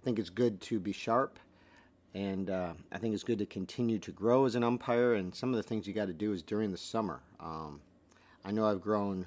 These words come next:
immensely during the summer as an umpire because you get thrown into a bunch of situations that maybe you don't always encounter during your regular spring season. And, uh, you know, hopefully you handle those well, but if you don't, I think that's a better stage to, uh,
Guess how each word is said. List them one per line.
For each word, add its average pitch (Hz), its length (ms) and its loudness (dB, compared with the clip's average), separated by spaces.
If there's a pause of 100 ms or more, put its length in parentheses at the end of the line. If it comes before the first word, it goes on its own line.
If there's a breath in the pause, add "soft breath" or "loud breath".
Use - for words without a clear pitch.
(140)
immensely 104 520 0
during 98 260 -2
the 85 60 -6
summer 104 340 -2
as 90 140 -4
an 95 80 -4
umpire 95 320 -2
because 90 340 -6
you 104 80 -4
get 110 180 2
thrown 110 300 0
into 101 220 -2
a - 20 -2
bunch 92 240 -6
of 95 80 -6
situations 95 760 -4
that 90 240 -4 (580 loud breath)
maybe 143 280 8
you 127 140 8
don't 123 220 6
always 107 300 6
encounter 98 680 -2 (180)
during 98 380 -2
your 85 400 -4
regular 90 360 -4
spring 95 440 -6
season. 87 480 -8 (640 loud breath)
And, 104 320 -2
uh, 95 260 2 (320)
you 143 100 2
know, 127 140 0 (160)
hopefully 135 300 2
you 107 60 4
handle 117 260 2
those 101 200 -2
well, 147 200 6
but 123 160 2
if - 100 -4
you 98 80 -4
don't, 147 400 6
I 98 60 -2
think 117 200 -4
that's 107 200 0
a 85 60 -8
better 101 200 0
stage 101 640 0
to, 90 340 -4
uh, 82 220 -6